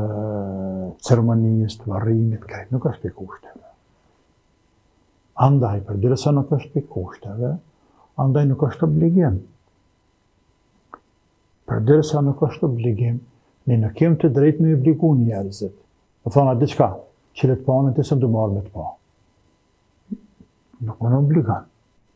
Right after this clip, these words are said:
sepse s'm ka obligu Zoti më me qilet pa. Nëse më obligo. Mirë.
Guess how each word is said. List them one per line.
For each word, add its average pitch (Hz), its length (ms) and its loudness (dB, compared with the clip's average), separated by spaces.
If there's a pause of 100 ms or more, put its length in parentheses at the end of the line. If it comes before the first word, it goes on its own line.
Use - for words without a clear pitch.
(240)
sepse - 360 0
s'm 123 200 -2
ka 110 140 -2
obligu 117 420 0
Zoti 123 420 0
më 107 220 -6
me 98 140 -10
qilet 101 260 -8
pa. - 140 -20 (2750)
Nëse 117 240 -2
më 156 140 4
obligo. 104 380 -8 (880)
Mirë. 95 300 -6